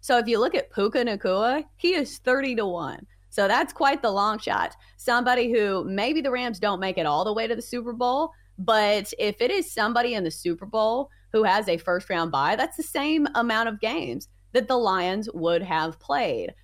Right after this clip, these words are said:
So a pass heavy offense, Puka Nacua has really emerged. He's not necessarily the big name.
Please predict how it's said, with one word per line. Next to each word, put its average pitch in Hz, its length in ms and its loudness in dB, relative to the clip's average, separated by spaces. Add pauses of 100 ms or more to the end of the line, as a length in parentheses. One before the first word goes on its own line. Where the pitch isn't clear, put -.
(120)
So 185 340 4
a 170 60 4
pass 233 320 0
heavy 233 300 0
offense, 269 580 0
Puka 202 300 -2
Nacua 214 460 0
has 170 140 0
really 190 280 0
emerged. 185 480 -2
He's 175 140 -6
not 190 200 2
necessarily 185 440 0
the 156 100 -4
big 262 260 0
name. 147 440 -4